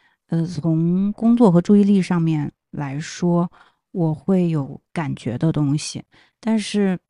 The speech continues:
嗯，如果是在办公室里面的话，好像这个情况它不会出现。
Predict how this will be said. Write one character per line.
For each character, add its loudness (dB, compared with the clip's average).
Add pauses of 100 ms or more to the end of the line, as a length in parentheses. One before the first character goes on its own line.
(100)
嗯， -2
如 0
果 2
是 -4
在 0
办 0
公 6
室 -8
里 -2
面 -4
的 -2
话， -6 (560)
好 -4
像 2
这 0
个 2
情 -2
况 4
它 6
不 -2
会 2
出 -8
现。 -8